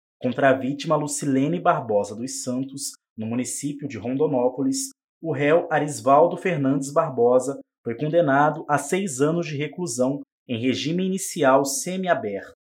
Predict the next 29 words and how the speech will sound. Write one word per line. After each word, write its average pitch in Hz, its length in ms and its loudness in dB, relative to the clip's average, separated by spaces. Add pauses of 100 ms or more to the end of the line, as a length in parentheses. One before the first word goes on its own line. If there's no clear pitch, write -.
(160)
O 127 140 -6
crime 165 280 2
foi 185 160 2
cometido 185 720 2
em 151 120 2
dezembro 151 640 4
de 139 80 -8
dois 120 240 4
mil 135 80 8
e 139 140 0
treze, 135 460 4 (300)
antes 185 280 -2
da 185 140 6
lei 147 240 2
que 160 120 -8
instituiu 147 680 -4
a 143 140 -2
qualificadora 165 720 4
do 110 80 -6
feminicídio 143 840 -6 (240)
e 131 80 -8
da 135 140 4
Lei 135 260 4
quatorze 180 520 0
mil 143 200 2
novecentos 170 680 -2
e 170 40 -4
noventa 135 300 -2
e 160 60 -6